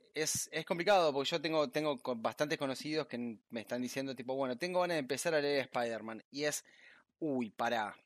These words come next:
A ver, ¿qué te recomiendo? ¿Con qué arrancás?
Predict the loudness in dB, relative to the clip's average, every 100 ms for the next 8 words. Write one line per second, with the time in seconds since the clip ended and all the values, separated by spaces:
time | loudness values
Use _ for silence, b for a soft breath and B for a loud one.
0 | -10 -4 -2 -2 -6 _ -4 -2 2 2
1 | 2 -2 -2 -4 -6 -8 -4 -4 4 4
2 | 6 2 2 -4 -4 -12